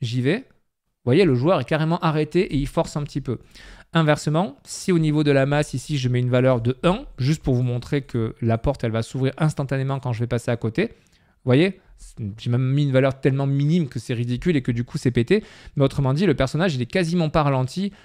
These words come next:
La porte, elle s'ouvre instantanément. Bien évidemment, faut pas prendre une valeur comme ça, mais si je prends des valeurs intermédiaires, on va avoir un personnage qui va être légèrement ralenti, mais une porte qui s'ouvre rapidement et qui va se refermer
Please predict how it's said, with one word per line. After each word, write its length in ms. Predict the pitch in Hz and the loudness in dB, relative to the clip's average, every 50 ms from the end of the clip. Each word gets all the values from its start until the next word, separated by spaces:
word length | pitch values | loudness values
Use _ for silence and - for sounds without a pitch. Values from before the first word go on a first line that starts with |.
| - - - | -18 -6 -2
La 120 | 143 127 - | 0 0 2
porte, 240 | - 175 - - | 2 0 0 0
elle 100 | 139 127 | -2 -2
s'ouvre 200 | - - 165 147 | -2 -4 -4 -4
instantanément. 640 | 139 131 - 139 131 131 127 123 123 117 107 101 - _ - - - - - - - _ _ _ _ _ - | -4 -4 -4 -4 -4 -2 -2 -2 -2 -4 -4 -6 -8 _ -20 -20 -20 -20 -20 -20 -20 _ _ _ _ _ -6
Bien 160 | 107 107 110 | -2 -2 0
évidemment, 460 | 117 117 113 117 120 120 143 160 170 170 | 0 0 0 0 2 2 2 2 2 0
faut 100 | - - | -2 -2
pas 120 | 120 113 | -4 -2
prendre 200 | - - 127 123 | 0 0 -2 -2
une 100 | 120 117 | -2 -2
valeur 280 | 120 117 117 120 120 - | 0 0 0 0 -2 -2
comme 160 | - 127 120 | -2 -4 -2
ça, 220 | - - 175 185 | 0 0 0 0
mais 140 | 180 147 120 | 0 -2 -2
si 120 | - - | -4 -4
je 80 | 127 127 | -4 -4
prends 200 | 120 - 143 139 | -4 -2 -4 -2
des 120 | 127 120 | -2 0
valeurs 280 | 117 123 127 143 147 147 | 0 2 2 2 2 0
intermédiaires, 720 | 135 127 135 127 123 123 117 117 127 143 170 196 220 - - - | -2 -2 -4 -4 -2 -2 -2 0 0 0 0 0 -2 -4 -4 -2
on 140 | 139 143 | -2 2
va 220 | 147 160 160 160 160 | 4 4 4 4 4
avoir 240 | 156 151 165 165 151 | 4 2 2 0 0
un 80 | 131 | 0
personnage 420 | 123 139 131 - 143 139 139 - - | -2 -4 -4 -4 -2 -4 -4 -4 -4
qui 80 | 135 | -4
va 80 | 127 123 | -2 -2
être 200 | 123 - - 120 | -2 -2 -2 0
légèrement 520 | 120 127 135 131 131 135 131 131 123 120 | 0 2 0 0 0 0 0 -2 -2 -2
ralenti, 480 | 123 123 120 123 123 - - 190 220 214 - - - - - - | -2 -2 -2 -2 -4 -6 -4 -4 -4 -4 -6 -12 -20 -20 -12 -4
mais 160 | 147 143 165 | 0 2 4
une 160 | 170 151 139 123 | 4 4 2 2
porte 280 | 131 175 208 214 - | 4 2 2 2 0
qui 80 | - 143 | -6 -8
s'ouvre 260 | - - 135 131 131 | -4 -2 2 2 4
rapidement 580 | 123 131 127 - 135 123 120 120 139 190 254 - - - - - - | 4 2 2 2 0 -2 0 0 0 -2 -4 -8 -16 -20 -18 -10 -6
et 80 | 151 123 | -6 -4
qui 140 | - 151 127 | -2 0 0
va 120 | 131 143 | 0 0
se 180 | - - - 139 | -2 -2 -2 0
refermer 800 | 123 127 156 196 190 - 185 160 147 131 131 160 233 311 - | 2 4 4 4 2 2 0 -2 0 0 -2 -2 -2 -4 -8